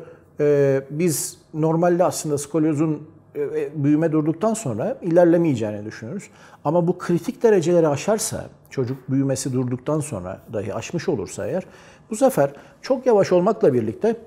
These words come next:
e, skolyoz sürekli ilerliyor. Şimdi, e, ilerlediği zaman diyelim ki elli derece bir sırt eğriliğimiz var, on beş yaşında bir çocuk. E, bu çocuğun yaşam beklentisi bundan sonra aşağı yukarı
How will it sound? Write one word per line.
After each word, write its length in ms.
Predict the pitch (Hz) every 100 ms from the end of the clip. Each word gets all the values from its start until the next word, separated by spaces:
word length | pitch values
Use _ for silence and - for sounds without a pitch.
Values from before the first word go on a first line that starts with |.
| - _ _
e, 120 | 170 -
skolyoz 360 | - - 240 233
sürekli 380 | 240 214 - 190
ilerliyor. 520 | 160 147 135 120 95 - - -
Şimdi, 380 | - 190 196 - - -
e, 140 | 156
ilerlediği 560 | 156 156 165 170 185 254
zaman 340 | 220 127 107 - 156
diyelim 260 | 170 175
ki 140 | 170 180
elli 320 | 160 180 175
derece 460 | 165 135 120 123
bir 280 | 120 113 - -
sırt 300 | 135 - 160
eğriliğimiz 480 | 143 120 113 107 107
var, 140 | 175 180 -
on 220 | 185 180
beş 180 | 135 120
yaşında 300 | 107 110 101
bir 60 |
çocuk. 280 | 101 131 180 - - - -
E, 60 | 151
bu 80 | 165
çocuğun 260 | 185 208
yaşam 320 | 196 170 208
beklentisi 440 | 190 - 185 - 175
bundan 240 | 165 175
sonra 280 | 180 165 120
aşağı 260 | 123 - 170
yukarı 220 | 139